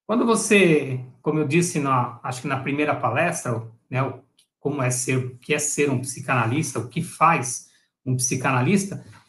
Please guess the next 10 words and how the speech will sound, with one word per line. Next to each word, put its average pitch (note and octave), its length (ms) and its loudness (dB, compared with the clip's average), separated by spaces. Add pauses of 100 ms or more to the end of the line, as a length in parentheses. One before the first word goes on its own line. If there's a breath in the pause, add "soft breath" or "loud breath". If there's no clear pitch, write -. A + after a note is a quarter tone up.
(180 loud breath)
quando A3 200 4
você A3 500 6
não, F3+ 420 4
não, D3+ 840 2 (140)
não D3 360 2
se - 280 2
ajuda, D#3+ 640 4
né, F3 160 0
como E3 340 0
terapeuta, C#3+ 840 0